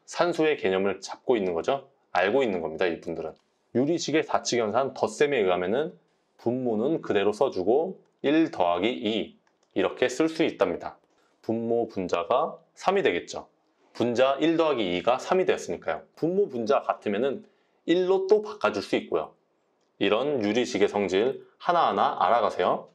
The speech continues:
덧셈과 뺄셈을 할 때는 분모가 같아야 된다. 이걸 기억해 두세요. 이제 곱셈과 나눗셈이에요.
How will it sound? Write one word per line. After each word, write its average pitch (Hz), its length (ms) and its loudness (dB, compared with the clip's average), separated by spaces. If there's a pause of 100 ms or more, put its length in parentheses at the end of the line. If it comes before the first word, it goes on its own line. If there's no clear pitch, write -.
덧셈과 175 500 0
뺄셈을 190 480 2
할 120 140 0
때는 160 440 0 (100)
분모가 139 560 0
같아야 - 340 0
된다. 85 400 -2 (420)
이걸 123 320 2
기억해 117 300 0
두세요. 82 340 -6 (4000)
이제 143 160 0
곱셈과 202 520 0
나눗셈이에요. 104 800 0